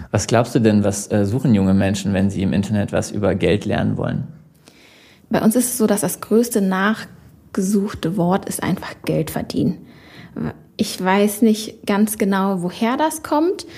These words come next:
Speaker 2: Man, man denkt immer, die Leute wollen vielleicht wissen, wie sie ihre Steuererklärung machen. Aber tatsächlich wollen sie in erster Linie natürlich Geld verdienen, bevor sie Steuern zahlen.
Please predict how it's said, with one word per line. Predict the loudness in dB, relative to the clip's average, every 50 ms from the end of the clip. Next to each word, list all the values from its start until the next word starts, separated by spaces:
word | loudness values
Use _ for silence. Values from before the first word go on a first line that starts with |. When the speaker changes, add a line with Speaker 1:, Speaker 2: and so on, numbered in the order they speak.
| -20 -12 -6
Speaker 2:
Man, | -2 0 0 0 0
man | 0 0 2
denkt | 2 4 4 4 2 2
immer, | 2 2 4 4
die | 4 4
Leute | 2 2 0 0 -2 -2
wollen | -2 -2 -2
vielleicht | -2 -2 -4 -4 -4 -2 -2
wissen, | -2 0 0 0 0
wie | 0 0
sie | -2 -2 -2
ihre | -4 -4 -6
Steuererklärung | -6 -4 -4 -2 -2 -4 -6 -6 -8 -8 -6 -6 -4
machen. | -4 -4 -4 -4
Aber | -4 -4 -4
tatsächlich | -4 -4 -4 -2 0 -2 0 0 0 -2 -2 -2
wollen | 0 2 2 2 2
sie | 2 0
in | 0 -2 0
erster | 0 0 0 0 2 2 4
Linie | 4 6 6 6 6 4
natürlich | 2 0 -2 -4 -6 -6 -6 -4 -2
Geld | 0 0 0 0 0
verdienen, | -2 -4 -2 -2 -2 -2
bevor | -4 -6 -6 -6 -4 -4
sie | -4 -6
Steuern | -8 -6 -6 -6 -4 -4 -4 -4
zahlen. | -4 -4 -4 -2 -4